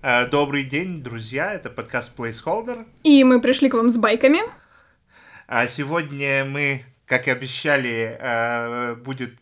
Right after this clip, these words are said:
Speaker 1: э, небольшой плейлистик. Ну как, э, небольшой спойлер, большой плейлистик от меня и от Ран. Э, мы подготовили самое интересное и самое вкусное,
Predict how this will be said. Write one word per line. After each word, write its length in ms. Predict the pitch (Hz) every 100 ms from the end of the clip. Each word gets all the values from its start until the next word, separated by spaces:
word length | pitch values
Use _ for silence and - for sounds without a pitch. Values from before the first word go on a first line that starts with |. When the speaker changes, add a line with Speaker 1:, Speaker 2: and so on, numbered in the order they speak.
| -
Speaker 1:
э, 720 | 120 120 120 120 120 120 120 135
небольшой 580 | 135 127 135 - 143 135
плейлистик. 600 | 131 131 170 185 - - - 160
Ну 80 | 185
как, 220 | 180 156 - _ -
э, 480 | 147 143 143 151 160 175
небольшой 320 | 151 143 151
спойлер, 440 | - - 220 160 -
большой 680 | 175 180 - 208 165 123 - _ _ - 160
плейлистик 720 | 151 151 151 170 - 131 - - - - -
от 240 | 143 -
меня 480 | 156 165 170 160 147
и 580 | 156 147 139 139 135 147
от 200 | 147 156
Ран. 280 | 190 208 202
Э, 140 | 139
мы 340 | 131 135 135 139 _
подготовили 560 | 143 143 143 139 131 131
самое 640 | 147 139 135 127 131 135
интересное 600 | 127 143 147 147 - 123
и 20 |
самое 260 | 120 135 123
вкусное, 640 | 127 202 - 170 135 131